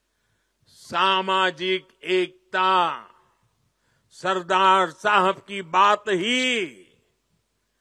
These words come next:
हमारी प्रेरणा है। इससे अलग-अलग सामाजिक वर्गों, वर्गों में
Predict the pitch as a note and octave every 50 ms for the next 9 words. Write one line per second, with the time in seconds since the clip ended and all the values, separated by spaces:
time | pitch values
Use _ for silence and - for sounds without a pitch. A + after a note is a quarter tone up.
0 | _ _ _ _ - A#2 C3 C#3+ D3+ D3+ D3 D3 C#3+ C#3 C3+ C3 - _ _ -
1 | C3+ C#3 C3+ C3+ C3+ C3 B2+ B2 A#2+ A2 G#2+ G2 - _ _ _ _ _ _ _
2 | _ _ _ _ _ _ _ _ _ _ _ _ _ _ _ _ _ _ _ _
3 | _ _ _ _ - C#3+ D3+ D3 - - - G3 A3 A#3+ B3 A#3+ _ _ _ _
4 | _ _ _ _ _ _ _ _ _ _ _ _ - - _ _ _ _ _ _
5 | _ _ _ _ _ _ _ _ _ _ _ - D3 F3+ G3+ G#3 G#3 A3 G#3+ G#3+
6 | - - E3+ F3+ G3 G#3 A3 G#3 F#3+ F3 - - - G3+ G3 G3+ G#3 G#3+ G#3 G#3+
7 | G3 F3+ G#3 F3 E3+ F3 G3 G3+ G3+ G#3+ A3 A3+ A3+ A#3 G3+ G3 G#3+ A3 G#3+ A3+
8 | A#3 A#3+ A#3 A#3+ B3 B3+ A#3+ A3+